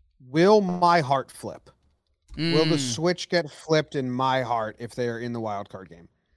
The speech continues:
Speaker 1: Because right now, honest to God, I mean, you guys watched the game with me when they lost to the Orioles,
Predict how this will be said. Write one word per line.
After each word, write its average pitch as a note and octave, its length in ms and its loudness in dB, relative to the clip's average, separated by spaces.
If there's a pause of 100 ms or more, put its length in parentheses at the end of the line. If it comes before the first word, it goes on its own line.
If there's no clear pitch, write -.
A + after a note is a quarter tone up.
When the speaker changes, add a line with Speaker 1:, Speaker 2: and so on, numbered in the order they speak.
(160)
Speaker 1:
Because D3 320 0
right E3+ 260 6
now, F#3 360 2 (360)
honest A3+ 420 2
to G3+ 60 -2
God, F3 420 6
I C#3+ 100 -2
mean, D#3 160 0
you F3+ 100 0
guys G#3 220 0
watched D3 280 2
the D3+ 80 -8
game D3 180 -2
with C#3 100 -6
me D3 80 -6
when C#3+ 140 -4
they C3+ 100 -4
lost C3 240 -2
to B2+ 60 -10
the A#2+ 80 -4
Orioles, D3+ 460 0